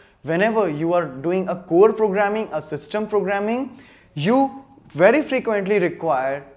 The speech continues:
to access the memories and hardwares. And here we can directly approach that through the address required by the pointers. So here the memory management is a very decent thing which we can learn,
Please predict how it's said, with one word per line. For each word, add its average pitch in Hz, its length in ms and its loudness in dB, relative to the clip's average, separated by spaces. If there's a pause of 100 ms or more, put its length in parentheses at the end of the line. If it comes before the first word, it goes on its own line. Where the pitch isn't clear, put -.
to 170 160 -4
access 151 400 -4
the 165 140 -6
memories 165 680 -4
and 220 240 -4
hardwares. 127 800 -4 (380)
And 131 240 -10
here 208 340 0 (300)
we 170 160 0
can 175 260 -4
directly 170 600 -4
approach 160 400 -2
that 180 300 -2
through 151 140 -6
the 147 220 -6
address 170 480 -2 (280)
required 135 480 -2
by 139 140 -6
the 135 120 -6
pointers. 156 600 -6 (460)
So 185 440 2 (520)
here 269 400 8 (180)
the 185 140 -2
memory 185 400 0
management 214 560 -2
is 190 100 0
a 190 60 -2
very 180 420 -2
decent 202 580 -4
thing 180 400 -6
which 180 240 2
we 175 120 -4
can 160 360 -4
learn, 151 400 -2